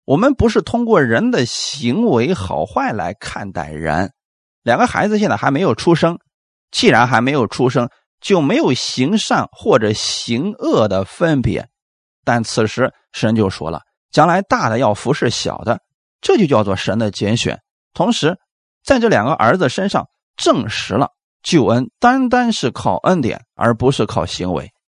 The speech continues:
不要随便理解经文，说神多偏心呐，为什么神说雅各是我所爱的，以扫是我所恶的？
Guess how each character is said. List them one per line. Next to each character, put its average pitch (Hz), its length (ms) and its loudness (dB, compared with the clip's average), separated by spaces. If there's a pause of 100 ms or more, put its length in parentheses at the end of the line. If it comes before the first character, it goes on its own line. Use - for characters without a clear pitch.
(360)
不 233 80 0
要 285 120 2
随 113 240 0
便 131 280 -2
理 123 280 0
解 98 160 -4
经 104 280 -2
文， 92 180 -2 (360)
说 107 200 -2
神 151 300 -4
多 262 260 -2
偏 135 340 2
心 101 300 -2
呐， 65 220 -4 (480)
为 208 180 4
什 110 160 0
么 156 80 2
神 120 220 0
说 120 160 2
雅 110 180 2
各 127 140 4
是 123 120 -2
我 113 140 4
所 113 160 2
爱 110 240 4
的， 107 100 2
以 107 140 -2
扫 95 240 0
是 98 140 -4
我 95 120 0
所 98 160 -2
恶 113 220 -2
的？ 95 100 0